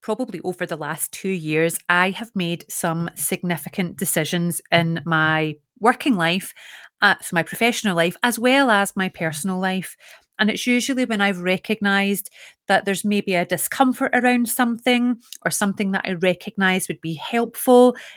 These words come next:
in order to pursue or proceed with, or maybe there's those big changing decisions or a decision even to be made about the right course of action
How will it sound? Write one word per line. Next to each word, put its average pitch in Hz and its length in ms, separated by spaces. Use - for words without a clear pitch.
in 202 100
order 180 280
to - 240
pursue 226 580
or 202 80
proceed 233 540
with, 220 480
or 185 100
maybe 190 300
there's 180 260
those 170 240
big - 340
changing 175 560
decisions 165 640
or 202 80
a 196 100
decision 233 400
even 208 240
to 196 100
be 180 140
made 233 380
about 180 240
the 170 80
right 175 240
course - 300
of 165 100
action 170 520